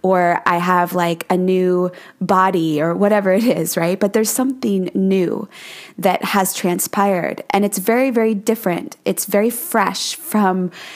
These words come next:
the past decade of your life. But the really interesting thing is that right when we went into two thousand seventeen, a one universal year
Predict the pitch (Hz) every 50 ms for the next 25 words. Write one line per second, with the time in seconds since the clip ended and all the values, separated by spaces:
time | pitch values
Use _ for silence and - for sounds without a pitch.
0 | - - - - 214 202 202 202 - - - 226 214 196 - - - 185 185 -
1 | - 170 165 165 170 165 - 185 185 196 277 285 196 - - - - - _ _
2 | _ - - - - - - - - - - - - 247 220 233 269 294 370 392
3 | - 262 269 285 - 320 302 - - 254 220 202 - 226 214 202 185 165 156 -
4 | - - 196 185 - - 202 185 185 185 - - - 196 175 180 202 214 233 240
5 | 277 277 277 277 254 220 208 196 196 196 196 190 208 196 - - 190 175 185 175
6 | 175 170 - 175 170 - - 170 170 170 165 165 - - - 285 262 208 175 170
7 | 180 - - 185 175 190 190 190 196 190 185 180 175 175 175 170 - 180 175 165
8 | 185 214 220 196 180 180 196 202